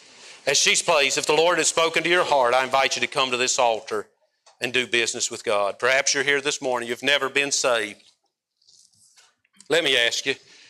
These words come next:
have you ever discerned the love that God has for you?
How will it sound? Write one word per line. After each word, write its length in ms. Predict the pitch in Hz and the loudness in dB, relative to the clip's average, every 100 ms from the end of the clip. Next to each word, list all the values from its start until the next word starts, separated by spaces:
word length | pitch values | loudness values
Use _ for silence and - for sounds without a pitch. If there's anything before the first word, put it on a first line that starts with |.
| _ _ | _ _
have 80 | 139 | -2
you 100 | 175 | 0
ever 140 | 147 | 0
discerned 420 | 123 113 131 127 117 | 0 0 0 0 -2
the 80 | |
love 420 | 110 117 117 120 120 | -2 0 0 0 -4
that 180 | 113 110 | -8 -4
God 260 | 113 113 | -2 -2
has 300 | 120 113 113 | -2 -4 -6
for 160 | - 117 | -12 -14
you? 320 | 107 113 | -12 -14